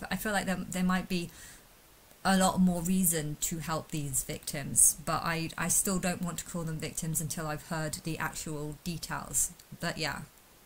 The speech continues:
if, if these victims are all people that are just claiming an event that happened twenty years after, you know, and if they've got no evidence. I mean, the thing is,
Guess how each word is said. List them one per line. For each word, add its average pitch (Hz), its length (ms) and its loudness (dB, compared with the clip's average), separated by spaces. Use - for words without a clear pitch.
if, - 380 0
if 196 180 -2
these 214 220 4
victims 180 480 0
are 165 80 -2
all 170 220 -4
people 190 320 0
that 170 140 0
are 170 60 -2
just - 240 -2
claiming 175 400 -2
an 165 80 -2
event 160 380 -2
that - 140 -8
happened 160 320 -6
twenty 156 220 -6
years 151 320 -4
after, 147 460 -6
you 156 100 -6
know, - 160 -8
and 170 120 -2
if 160 100 -2
they've 170 140 -2
got - 180 -2
no 165 360 0
evidence. 165 640 0
I 202 60 0
mean, 196 180 4
the 220 100 2
thing 302 200 -4
is, - 180 0